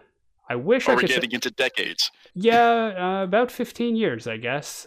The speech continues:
Speaker 1: Um, not as much
Speaker 2: Okay.
Speaker 1: as I would like in those fifteen years, but off and on for, for about that long,
Speaker 2: Mm-hmm.
Speaker 1: yeah. <laughs>
Speaker 2: No, I, and I always mention this to people. The last time I played Dungeons and Dragons was second edition, when it was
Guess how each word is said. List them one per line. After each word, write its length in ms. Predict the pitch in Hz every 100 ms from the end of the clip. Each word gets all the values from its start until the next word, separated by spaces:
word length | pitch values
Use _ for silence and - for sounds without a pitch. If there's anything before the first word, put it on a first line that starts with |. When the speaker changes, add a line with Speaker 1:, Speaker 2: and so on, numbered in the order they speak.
| -
Speaker 1:
Um, 320 | 117 120 120
not 220 | 151 208
as 100 | 202
much 180 | 165 202
Speaker 2:
Okay. 80 | 202
Speaker 1:
as 80 | 190
I 100 | 175
would 160 | 143
like 460 | 120 139 247 254 -
in 140 | 240 247
those 240 | 247 240
fifteen 420 | - 233 - 254
years, 380 | 247 247 247 220
but 320 | - 160 160 -
off 240 | 156 139
and 80 | 156
on 280 | 135 127 120
for, 380 | - 117 113 - _ _ _
for 140 | -
about 220 | 123 113 113
that 180 | 110 110
long, 220 | 110 143
Speaker 2:
Mm-hmm. 100 | 143
Speaker 1:
yeah. 200 | 110 - _ _ _ _ - -
<laughs> 60 | 175 - 139 _ _ 143
Speaker 2:
No, 80 |
I, 200 | 135 120 117
and 140 | 127
I 100 | 120
always 220 | 123 127 127
mention 260 | 113 113
this 140 | 107 -
to 80 |
people. 320 | 110 110 104 98
The 120 | 101
last 240 | 107 127
time 100 | 131
I 80 | 120
played 600 | - - 113 107 107 117 117 _ 104
Dungeons 300 | 113 110 98
and 40 |
Dragons 400 | 98 98 101 95
was 380 | 87 95 92 - - - -
second 800 | - 135 - _ _ 110 113 107
edition, 440 | 107 98 101 90
when 120 | 95
it 60 | 95
was 200 | 98